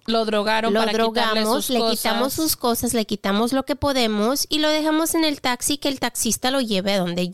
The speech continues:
Speaker 2: a donde lo tenga que llevar". Lo único diferente fue aquí que el taxista notó que el chico no estaba respondiendo después de que estos tipos se bajaron. Y él hizo lo que, pues,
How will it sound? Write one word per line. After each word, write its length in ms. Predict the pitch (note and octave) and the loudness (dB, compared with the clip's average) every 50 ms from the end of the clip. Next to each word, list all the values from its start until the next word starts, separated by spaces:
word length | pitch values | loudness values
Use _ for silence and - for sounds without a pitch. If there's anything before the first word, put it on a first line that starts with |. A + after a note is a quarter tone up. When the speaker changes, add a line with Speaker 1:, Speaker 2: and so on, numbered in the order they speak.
| - - | -8 -10
Speaker 2:
a 160 | - D3+ F3 | -8 -6 -4
donde 160 | F#3 G3 G3 | -2 -2 0
lo 140 | F#3+ F#3+ F#3+ | 0 0 0
tenga 260 | - F3+ F#3 F3+ F3+ | -2 -4 -4 -6 -6
que 140 | - - G#3+ | -6 -6 -6
llevar". 440 | G#3+ G3+ G3 A3+ B3 B3+ A3 G#3 - - - - - - - - | -4 -2 0 0 0 0 -2 -4 -6 -12 -18 -20 -18 -18 -12 -6
Lo 140 | - B3 B3 | -2 0 0
único 320 | C4 C#4 C#4 D4 C#4 - D4+ | 0 0 0 0 0 0 0
diferente 560 | D4 C4+ A#3+ - B3 A3+ A#3 A3+ - A#3+ A3 | 0 0 0 0 0 0 0 0 0 -4 -2
fue 160 | - A3+ G#3+ | -2 -2 -2
aquí 260 | G#3 - - C4 C4 | -2 -2 -2 -4 -4
que 220 | - - B3 A3 G#3+ | -2 -2 -2 -2 -2
el 120 | G#3+ - | -2 -4
taxista 720 | - G#3+ G#3+ - - - - E4 E4+ - - - A#3+ A#3 | -4 -4 -4 -4 -4 -4 -2 -2 -2 -2 -2 -2 0 0
notó 600 | A#3 A#3 A#3 A#3 A#3 _ - C4 C4 C4 C#4+ - | 0 0 0 -2 -2 _ 0 0 2 2 0 -2
que 120 | - D4 C4+ | -2 -2 -2
el 200 | B3 F3+ - - | 0 -2 -2 -6
chico 440 | - - - - B3+ - - D#4+ E4+ | -6 -4 -2 -2 -2 -2 0 -2 0
no 120 | E4 D4+ | 0 0
estaba 260 | C4 - - B3+ B3+ | -2 0 0 0 0
respondiendo 680 | B3+ B3 A3 - - - G3 G3 G#3+ G#3+ G#3 G3+ A3 B3+ | 0 -2 -4 -4 -4 -2 -2 0 0 0 0 0 0 0
después 360 | C#4 B3+ A3+ - - A3+ G#3+ | 0 0 0 -2 -2 -2 -2
de 120 | G#3+ A#3+ A#3 | -2 -2 -2
que 80 | - | -2
estos 280 | G3 - - A#3 G#3 - | -4 -2 -2 -2 -4 -4
tipos 300 | - F3+ - - G#3 F#3+ | -4 -6 -6 -6 -6 -6
se 140 | - F#3 - | -6 -6 -6
bajaron. 600 | - G3 - - - B3 C4+ B3+ G#3+ - D4 C#4+ - - _ _ _ _ _ _ - | -8 -8 -8 -4 -2 -2 -2 -2 -4 -6 -8 -12 -14 -18 _ _ _ _ _ _ -4
Y 160 | B3+ B3 C4 | 0 0 2
él 160 | C#4 D4+ D4+ | 2 0 0
hizo 300 | C#4 B3+ - - C#4+ C#4 | -2 -2 0 0 0 0
lo 200 | C4+ B3+ A3+ - | 0 0 -2 -2
que, 340 | - G#3 G3+ F#3+ F#3+ F#3+ _ _ | -2 -2 -2 -2 -2 -4 _ _
pues, 300 | - F3+ F#3 - - | -8 -6 -6 -6 -8